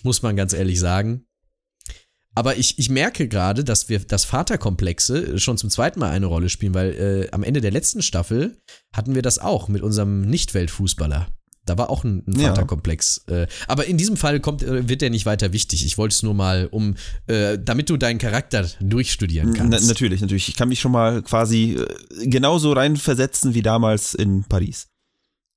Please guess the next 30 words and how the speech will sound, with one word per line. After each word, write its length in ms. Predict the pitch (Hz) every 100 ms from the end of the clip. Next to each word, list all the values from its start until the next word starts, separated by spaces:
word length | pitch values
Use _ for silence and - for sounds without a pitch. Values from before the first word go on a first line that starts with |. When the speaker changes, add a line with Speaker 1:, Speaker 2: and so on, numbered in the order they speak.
| -
Speaker 1:
Richtig. 440 | 139 - - - - - -
<laughs> 400 | - - - -
Das 400 | - 98 107 -
wär 100 | 123
schlecht, 380 | - 127 - -
wenn's 300 | - 104 -
so 180 | 151 135
wenig 320 | 139 123 120
nur 140 | 113
ist. 240 | 147 - - - -
Speaker 2:
<laughs> 200 | - 302
Speaker 1:
Ähm, 380 | 127 127 127 127 - - - - - -
du 240 | 139 190
gehst 680 | 180 185 208 - - - - _ _
zur 220 | - 147
kanadischen 580 | 143 117 95 107 110 113
Armee. 480 | 82 98 92 82 82
Du, 420 | 87 113 123 127
äh, 280 | - 113 110
dienst 640 | 104 151 214 202 - -
im 260 | 135 131 127
Regiment 720 | 113 120 123 127 143 185 117
de 60 | 120
la 120 | 120
Chaudière. 760 | - 123 101 95 90 98 180 - -
Kanada 460 | - 101 113 123 127
halt, 240 | 131 151
alles 220 | - 104 104
auf 100 | -
Französisch. 680 | 90 - 110 123 180 -